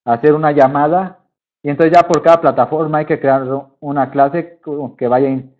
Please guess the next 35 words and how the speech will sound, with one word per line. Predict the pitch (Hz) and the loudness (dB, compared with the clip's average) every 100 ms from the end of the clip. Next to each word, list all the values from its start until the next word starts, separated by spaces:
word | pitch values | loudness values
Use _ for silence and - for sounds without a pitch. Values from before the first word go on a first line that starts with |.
| _ | _
implementando | 127 117 120 120 117 135 | -12 -4 -4 -2 -2 -2
esa | 135 143 | -2 -6
interfaz, | 127 113 113 151 185 202 - _ _ _ _ _ _ _ | -6 -6 0 2 2 0 -14 _ _ _ _ _ _ _
y | 135 | -4
luego | 135 151 143 | 0 4 4
de | |
alguna | 123 127 143 131 | 4 2 0 0
manera | 127 120 135 | 0 -2 -2
inyectársela | 156 127 - _ 131 131 120 117 110 | -2 -2 -6 _ -6 -6 -12 -6 -4
a | |
la | 110 110 110 - | -2 -6 -8 -6
P | 127 127 | -6 -2
C | 120 | 0
L. | 110 101 98 _ _ _ _ _ _ _ | 0 -4 -12 _ _ _ _ _ _ _
Entonces | 117 113 143 147 151 | -4 2 2 2 -2
esto, | 151 143 127 113 - _ _ - | 0 2 0 -4 -14 _ _ -2
al | 143 | -2
final | 165 170 196 185 175 _ - | -2 -2 -2 -2 -6 _ -6
sí | 180 | 0
da | 170 | 2
más | 165 160 151 | 2 0 0
orden, | 165 165 165 190 185 _ _ _ _ _ _ _ | 0 0 -2 -6 -10 _ _ _ _ _ _ _
pero | 175 185 180 185 175 - - _ | 0 2 4 2 0 -6 -20 _
pues | 131 120 | -4 -4
sí | 143 135 | -4 -4
se | 143 | -2
requiere | 123 117 139 127 120 113 _ _ | -2 -2 -2 0 0 -4 _ _
también | - 120 131 135 131 | -4 -2 0 -2 -2
alguien | 131 139 | -2 -2
que | 123 | -4
conozca | 110 123 123 - | -4 -2 -4 -2
un | 127 | -4
poco | 123 127 131 | -2 -4 -2
más | 120 123 120 | -2 -2 -4
de, | 113 104 104 | -6 -8 -10